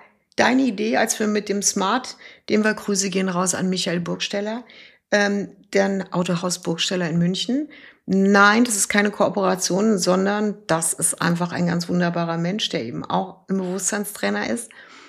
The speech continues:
Und der hat mir nach Bali geholfen, dass ich mein erstes Auto in Deutschland wieder bekommen habe. Und das war ein Smart. Und dann sind wir da durch Frankfurt getuckert, ja. Du immer mit Luft angehalten, ob ich nicht irgendwann stehen bleibe, weil wieder irgendwas geklemmt hat oder so. Hatte aber nichts mit dem Auto zu tun, sondern mit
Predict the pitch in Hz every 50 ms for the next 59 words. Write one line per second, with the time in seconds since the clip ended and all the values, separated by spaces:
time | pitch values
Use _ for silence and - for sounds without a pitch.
0 | - - - - _ - 185 226 - 285 247 226 220 233 233 - - - 226 220
1 | 226 226 226 226 208 208 214 - - - 190 196 202 208 214 214 214 214 208 -
2 | 202 196 180 202 196 196 190 - 202 196 190 - - 202 190 185 - - 190 -
3 | - 190 185 - - - 196 190 190 180 180 180 - 190 185 175 170 175 - -
4 | 185 180 175 175 175 175 175 - 175 175 185 185 180 185 190 196 190 185 180 -
5 | 190 196 202 190 - - 226 226 247 240 220 226 226 - - - - - - -
6 | - 214 202 196 214 214 233 226 214 202 208 202 196 202 202 196 - - - -
7 | 214 226 220 - 240 226 - 202 185 - - 196 180 - 220 247 269 - - -
8 | - - 185 185 196 220 254 - - - - - - - - _ - 214 226 -
9 | - 214 214 208 208 202 185 - 196 208 - - - - 214 214 208 202 190 196
10 | 196 202 202 196 190 185 180 - - - 175 - 180 - - 202 180 - - 202
11 | 202 196 190 190 175 - - - 185 196 214 226 - 208 202 208 214 220 220 208
12 | - 180 185 190 180 185 190 - - - 190 190 185 190 190 - - - 175 -
13 | - 185 185 214 226 - 254 262 254 220 220 240 233 226 - 240 254 254 220 -
14 | - - - 170 175 180 180 170 175 - 180 175 170 - 165 175 180 202 185 -
15 | - 185 180 - 208 208 202 185 180 170 170 165 160 - - - 170 170 -